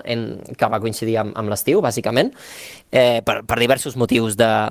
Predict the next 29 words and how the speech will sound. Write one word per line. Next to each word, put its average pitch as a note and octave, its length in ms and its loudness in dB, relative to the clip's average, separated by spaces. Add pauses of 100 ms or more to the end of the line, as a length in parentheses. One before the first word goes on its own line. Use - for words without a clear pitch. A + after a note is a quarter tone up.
de A2 220 0
salut C3+ 340 4
al C3+ 80 4
principi, - 420 -2
que A#2 140 4
jo - 20 0
crec A2+ 160 -2
que A2+ 60 0
es A2 80 0
van A2+ 160 -2
anar A2 100 2
allargant, B2 400 0
però G#2+ 140 -2
bé, G2 160 -2
això - 240 -12
són A2 160 -6
hipòtesis A2+ 500 -2
i A2 60 -6
mai G#2+ 180 0
ho A2 60 4
arribarem A2 320 -2
a A2+ 80 -4
saber A#2 180 2
del A2+ 140 4
tot. F3 180 2 (720)
I, E3+ 80 6 (1200)
i D3 120 6
al B2 100 4
final, B2+ 440 -2